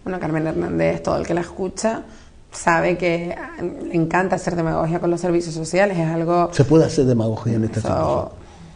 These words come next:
Speaker 1: es algo que el Partido Popular rechaza de pleno, no solo yo como concejala de servicios sociales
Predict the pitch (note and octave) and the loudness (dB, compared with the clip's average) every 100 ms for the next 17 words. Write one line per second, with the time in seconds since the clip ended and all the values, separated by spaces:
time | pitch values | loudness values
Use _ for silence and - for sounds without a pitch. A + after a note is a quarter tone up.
0 | - - - F#3+ F#3 F3 F3+ F3 F3+ F3 | -20 -20 -8 -6 0 2 2 0 -2 -2
1 | F3 - E3+ E3 F3 F3 F3+ F3+ E3+ F3+ | -4 -4 -4 0 2 2 0 -2 -4 -2
2 | E3+ E3 F#3 A#3 - - - F#3+ F#3+ G3 | -4 0 0 -2 -8 -18 -4 0 0 2
3 | F3+ E3 G3+ A#3+ F3+ E3+ F3+ F3 F3 E3+ | 2 2 0 0 0 0 0 2 0 -2
4 | E3+ E3 E3 E3+ E3 E3 E3 | -2 -2 -4 -6 -4 -4 -4